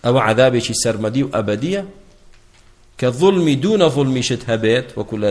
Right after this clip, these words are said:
دەرسی ئەعلام سونە باسمان کرد، ظوڵم دوونە ظوڵم، ئەوەیە کە ظوڵم العەبدی نەفسەه ئەو ظوڵم العەبدی عیباد الله، ئەوەیان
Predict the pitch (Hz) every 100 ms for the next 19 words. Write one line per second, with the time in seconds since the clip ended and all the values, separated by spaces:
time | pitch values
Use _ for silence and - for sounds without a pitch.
0 | 90 117 117 95 104 107 101 - 117 113
1 | 101 - 98 98 151 180 180 - - -
2 | - 110 139 151 131 147 180 123 107 104
3 | 151 - - - - _ _ _ - -
4 | 117 143 139 120 139 143 123 127 127 123
5 | 147 - 160 156 104 117 143 127 117 143
6 | 120 80 107 120 139 123 113 127 180 185
7 | - - - - _ - - - 127 147
8 | 143